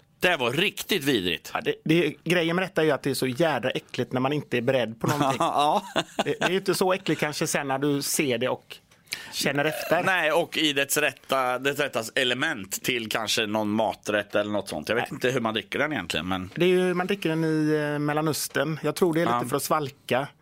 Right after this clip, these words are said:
Speaker 1: Ja.
Speaker 2: Och så får man i sig lite salter och grejer. Så det första han fick prova var ju ayran.
Speaker 1: Ayran hette det.
Speaker 2: Som är en, eh, yoghurt som har jäst upp med, så det blir lite kolsyra i. Och så
Speaker 1: Lite. Det var ju som att man kört i Sodastreamen, för fan.
Speaker 2: <laughs> Och så är det lite sälta i.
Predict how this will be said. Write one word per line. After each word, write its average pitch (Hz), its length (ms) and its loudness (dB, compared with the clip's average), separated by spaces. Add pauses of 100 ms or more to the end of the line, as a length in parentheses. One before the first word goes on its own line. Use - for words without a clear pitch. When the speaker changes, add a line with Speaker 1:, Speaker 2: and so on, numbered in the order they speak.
Speaker 1:
Ja. 117 260 2
Speaker 2:
Och 135 80 -6
så - 60 -6
får 160 100 2
man 156 140 2
i 143 80 0
sig 143 120 0
lite 135 200 -2
salter 135 340 -2
och 123 60 -2
grejer. 120 200 2
Så 151 160 0
det 156 140 0
första 170 320 -2
han 156 140 -2
fick 165 120 -4
prova 147 240 4
var 139 120 2
ju 127 120 0
ayran. 135 640 -2 (260)
Speaker 1:
Ayran 110 380 -2
hette 110 200 -4
det. 85 60 0
Speaker 2:
Som 156 100 -2
är 156 120 0
en, 135 180 -2
eh, 131 460 0 (560)
yoghurt 151 760 0 (400)
som 156 180 2
har 151 100 2
jäst 151 400 0
upp - 260 -2
med, 139 260 0
så - 80 0
det 147 60 2
blir 147 120 4
lite 135 140 0
kolsyra 139 600 2
i. 135 120 2
Och 135 120 -2
så 120 60 2
Speaker 1:
Lite. 147 420 0
Det 113 100 -2
var 139 80 2
ju 139 60 0
som 135 120 -2
att - 20 4
man 131 60 2
kört 120 200 -2
i - 20 -2
Sodastreamen, 101 680 0
för 135 100 0
fan. 101 340 -2
Speaker 2:
<laughs> - 80 0
Och 165 80 4
så 175 100 2
är 147 60 4
det 143 560 -4
lite 170 200 0
sälta 165 420 0
i. - 100 -2